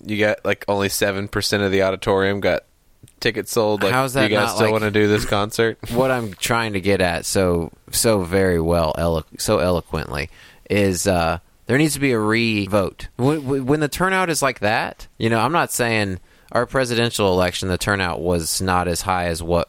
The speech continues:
Speaker 2: some would have liked. You know, we would have liked some more people to have gone out and voted.
Speaker 1: Yeah.
Speaker 2: But at the same time,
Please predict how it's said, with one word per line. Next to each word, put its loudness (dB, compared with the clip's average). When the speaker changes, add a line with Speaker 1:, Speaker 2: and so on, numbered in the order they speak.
Speaker 2:
some 0
would 2
have -2
liked. -4
You -4
know, 0
we 0
would 2
have 0
liked 0
some -4
more -2
people -4
to 0
have -4
gone -2
out -6
and -10
voted. -4
Speaker 1:
Yeah. -2
Speaker 2:
But 0
at -2
the -6
same -2
time, -4